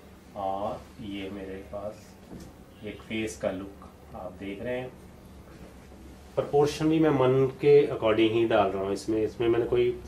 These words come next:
ख़ास सोच के नहीं किया कि मैं इसको कैसा बनाना चाहता हूँ। मैं ये सोच रहा हूँ कि मेरा फेस जो है, जो मैं अंदर से फील करता जा रहा हूँ, वही फेस के इम्प्रेशन आते जा रहे हैं। और आप देखें,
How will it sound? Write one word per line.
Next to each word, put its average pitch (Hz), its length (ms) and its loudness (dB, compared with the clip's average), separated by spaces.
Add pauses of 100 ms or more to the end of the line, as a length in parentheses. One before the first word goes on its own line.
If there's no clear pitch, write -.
(560)
ख़ास 120 540 2 (380)
सोच 123 280 4
के 123 120 4
नहीं 117 220 2
किया 113 220 0
कि 107 80 -2
मैं 110 300 -2 (500)
इसको - 220 -2
कैसा 110 300 2
बनाना 104 300 2
चाहता 117 260 -4
हूँ। 120 80 -2
मैं 127 140 0
ये 131 280 4
सोच 127 280 -2
रहा 117 100 0
हूँ 117 80 -2
कि 117 60 -8
मेरा 117 220 -2
फेस 120 600 -6
जो 113 140 -4
है, 107 180 -4
जो 113 180 -4
मैं 120 260 -6 (500)
अंदर 113 220 -2
से - 140 -10
फील 117 340 -6
करता 123 300 0
जा 120 140 0
रहा 123 120 -4
हूँ, 123 140 -4
वही 117 140 -2
फेस 107 360 -8
के 107 100 -10
इम्प्रेशन 98 560 -8
आते 95 240 -12
जा 110 140 -4
रहे 123 120 -6
हैं। 131 120 -12 (640)
और 98 460 -6
आप 104 240 -8
देखें, 107 520 -10